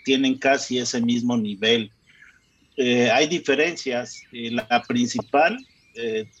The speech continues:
también lo dijiste de pasada, es que las áreas voluntarias se establecen por certificación,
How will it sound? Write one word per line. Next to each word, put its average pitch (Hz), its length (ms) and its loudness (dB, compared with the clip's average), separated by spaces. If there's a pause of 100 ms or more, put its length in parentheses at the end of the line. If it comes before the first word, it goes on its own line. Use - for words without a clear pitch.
(120)
también 113 320 2
lo 131 100 4
dijiste 127 400 0
de 120 80 4
pasada, 123 640 4
es 123 180 -2
que 127 140 2
las 123 240 0
áreas 151 220 4
voluntarias 131 600 2
se - 80 -6
establecen 117 680 -4
por 117 200 0
certificación, 113 1000 0